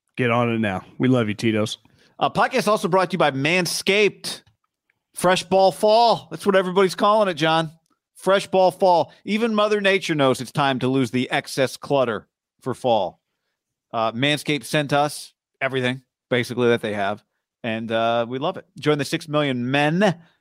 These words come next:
Speaker 2: plus Ham, worldwide, who trust Manscaped by going to manscaped dot com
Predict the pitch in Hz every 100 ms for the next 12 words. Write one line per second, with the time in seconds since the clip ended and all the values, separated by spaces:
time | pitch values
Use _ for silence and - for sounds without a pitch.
0 | _ - 120 113 110 107 131 135 127 117
1 | 123 156 143 _ _ 151 185 196 170 202
2 | 220 208 123 _ - 143 139 127 131 160
3 | 190 185 180 175 104 117